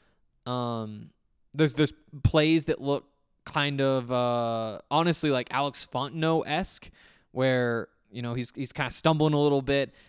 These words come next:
but, but the tacklers, for some reason, just bounce off of him. Um, it, it, it's hard to see that and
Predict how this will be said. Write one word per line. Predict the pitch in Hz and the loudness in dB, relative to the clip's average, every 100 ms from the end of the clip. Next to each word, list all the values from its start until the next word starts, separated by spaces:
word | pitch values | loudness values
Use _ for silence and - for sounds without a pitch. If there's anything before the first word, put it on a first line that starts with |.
| _ | _
but, | 127 127 - | -4 -2 -2
but | 123 | -8
the | |
tacklers, | - 143 139 147 135 | -4 -2 2 2 2
for | - | -2
some | - 143 | 0 2
reason, | 143 131 135 | 2 0 0
just | 131 117 _ _ | -4 -6 _ _
bounce | 131 131 135 131 | -4 -2 -2 0
off | 123 131 | 0 -2
of | 151 | -4
him. | 170 170 180 _ _ _ _ - | -2 0 -2 _ _ _ _ -8
Um, | 127 117 104 101 _ | -6 -6 -10 -14 _
it, | 160 | 0
it, | 156 151 | 0 0
it's | 160 - | -2 0
hard | 156 170 180 | 2 4 2
to | 147 | -2
see | - - 139 | -2 -2 0
that | 147 175 190 - _ _ _ | 2 0 -2 -6 _ _ _
and | 143 139 131 123 113 - | -4 -2 -2 -6 -8 -16